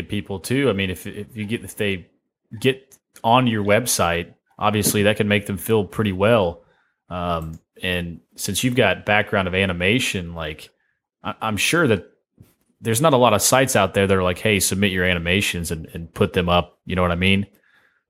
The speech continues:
Uh, so I think the whole principle behind this is awesome. And of course, the, the website is just beautiful, fast, and, like, I'm playing around on it right now,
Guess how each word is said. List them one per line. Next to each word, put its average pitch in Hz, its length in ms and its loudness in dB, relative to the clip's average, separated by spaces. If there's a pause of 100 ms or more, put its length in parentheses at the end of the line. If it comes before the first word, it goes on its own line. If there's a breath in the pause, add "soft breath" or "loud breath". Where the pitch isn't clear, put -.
(120)
Uh, - 220 -8
so 90 520 -2 (140)
I - 60 -10
think 127 180 0
the 92 60 -4
whole 98 140 2
principle 113 420 0
behind 98 260 2
this 87 140 -4
is 85 120 -4
awesome. 90 540 2 (240)
And 95 140 -4
of 87 80 -6
course, - 360 2
the, 85 160 -6 (560)
the 92 100 -2
website 90 640 0 (280)
is 80 240 -10
just - 360 -8 (480)
beautiful, 82 640 -4
fast, 95 600 0
and, 80 240 -8 (720)
like, 92 120 -6
I'm 95 100 0
playing 95 220 2
around 92 260 0
on 87 100 -2
it 90 80 -2
right 87 260 -2
now, 90 400 -4